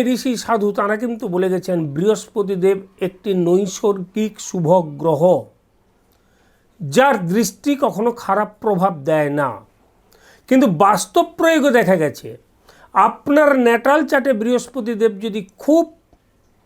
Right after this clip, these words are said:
খারাপ অবস্থায় থাকেন, তাহলে কিন্তু আপনার একটু খারাপ রেজাল্ট আসবেই। এবং আরও একটা কথা বলি, বক্রী অবস্থার গ্রহ একটু বাধা প্রদান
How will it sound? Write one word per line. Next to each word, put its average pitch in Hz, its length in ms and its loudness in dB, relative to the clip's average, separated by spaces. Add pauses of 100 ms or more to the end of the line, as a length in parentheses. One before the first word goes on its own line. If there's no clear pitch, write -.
(680)
খারাপ 226 280 2 (100)
অবস্থায় 247 520 2
থাকেন, 113 300 -8 (800)
তাহলে 180 280 4
কিন্তু 202 240 -4 (120)
আপনার 180 340 0 (720)
একটু 196 280 -4 (120)
খারাপ 175 300 2
রেজাল্ট 170 280 -2 (180)
আসবেই। 160 480 2 (1700)
এবং 247 180 6 (140)
আরও 262 140 6 (100)
একটা 330 260 0
কথা 214 180 2
বলি, 127 280 -8 (800)
বক্রী 226 460 2 (120)
অবস্থার 294 400 2 (100)
গ্রহ 240 180 4 (160)
একটু 262 140 -6 (140)
বাধা 190 260 4
প্রদান 226 340 -4